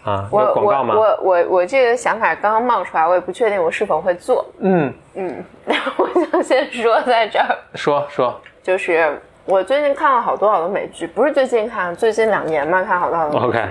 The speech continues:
Speaker 1: 啊。
Speaker 2: 有一些美剧真的非常非常好，但它可能比较小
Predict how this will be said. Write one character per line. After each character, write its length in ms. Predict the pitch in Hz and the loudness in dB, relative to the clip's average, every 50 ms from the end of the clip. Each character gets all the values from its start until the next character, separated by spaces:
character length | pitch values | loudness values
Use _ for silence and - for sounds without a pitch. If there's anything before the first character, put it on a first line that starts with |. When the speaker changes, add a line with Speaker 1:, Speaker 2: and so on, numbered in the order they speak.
| 98 - | -8 -8
Speaker 1:
啊。 320 | - 120 110 - - - - - _ _ - | -4 -2 -2 -2 -2 -6 -10 -16 _ _ -6
Speaker 2:
有 160 | - 202 190 202 | -2 0 0 2
一 20 | |
些 160 | 208 277 269 | 2 2 2
美 180 | 254 208 165 160 | 2 2 0 0
剧 160 | - 190 180 | 0 -2 -2
真 160 | 175 233 254 | 0 0 0
的 140 | 247 220 202 | 0 0 0
非 240 | 202 - 240 262 254 | 0 0 0 0 0
常 180 | 220 185 170 | 0 -2 -2
非 60 | 190 196 | -2 -4
常 180 | 160 147 165 | -4 -4 -4
好， 460 | 196 - - - - - - - - - - - - | -6 -8 -8 -10 -8 -6 -8 -8 -8 -10 -16 -12 -4
但 140 | - 269 269 | -2 0 2
它 100 | 277 269 | 2 2
可 60 | 269 | 2
能 140 | 233 208 180 | 2 2 0
比 20 | 180 | 0
较 140 | 156 170 | 0 -2
小 260 | 233 - - - - | -2 -4 -4 -4 -4